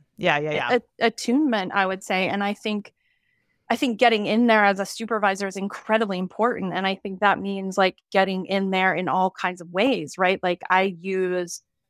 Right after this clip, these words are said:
Speaker 2: the counselor role when it's useful, the teacher role when it's useful, and the peer, like, consultant role when it's useful, 'cause I don't always need to be teaching something,
Speaker 1: Right.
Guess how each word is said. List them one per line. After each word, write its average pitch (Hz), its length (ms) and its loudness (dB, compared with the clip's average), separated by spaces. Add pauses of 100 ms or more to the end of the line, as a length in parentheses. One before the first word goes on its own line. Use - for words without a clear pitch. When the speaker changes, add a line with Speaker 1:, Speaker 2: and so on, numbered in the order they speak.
(200)
Speaker 2:
the 190 80 2
counselor 208 480 0
role 190 240 4
when 180 140 0
it's 175 180 -8
useful, 226 460 -2
the 190 120 -2
teacher 196 480 -6
role 180 220 2
when 175 140 -2
it's 175 180 -8
useful, 180 400 -4
and 202 220 2
the 196 140 -2
peer, 202 440 -2
like, 202 220 2
consultant 196 680 0
role 175 240 2
when 175 120 -2
it's 175 200 -8
useful, 170 360 -8
'cause 190 180 -6
I 190 120 4
don't 196 260 0
always 190 360 0
need 190 240 -4
to 185 80 -8
be 180 160 -14
teaching 208 360 -4
something, 165 300 -8
Speaker 1:
Right. 131 280 -4